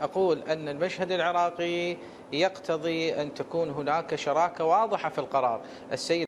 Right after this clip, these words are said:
عادل عبد المهدي، آه، نحن من الكتل التي منحناه، آه، الثقة وأعطيناه التوقيع وأعطينا توقيع لرئيس الجمهورية وقلنا له: "كلف السيد عادل عبد المهدي في خطوة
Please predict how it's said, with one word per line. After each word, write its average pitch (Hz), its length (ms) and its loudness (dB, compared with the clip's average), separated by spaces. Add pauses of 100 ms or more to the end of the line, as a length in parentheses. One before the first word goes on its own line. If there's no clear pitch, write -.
عادل 139 320 0
عبد 131 180 -2
المهدي، 156 540 -4 (260)
آه، 127 200 2
نحن 143 280 -4
من 143 240 -2
الكتل 135 600 0
التي 135 540 -2 (240)
منحناه، 147 600 2 (380)
آه، 135 220 2
الثقة 175 600 0
وأعطيناه 135 720 2
التوقيع 151 600 0
وأعطينا 131 560 2
توقيع 139 320 0
لرئيس 147 380 0
الجمهورية 170 560 0
وقلنا 151 380 0
له: 160 280 0
"كلف 180 360 2 (280)
السيد 151 300 0
عادل 143 300 0
عبد 135 200 0
المهدي 156 380 -4
في 143 140 -4
خطوة 170 460 2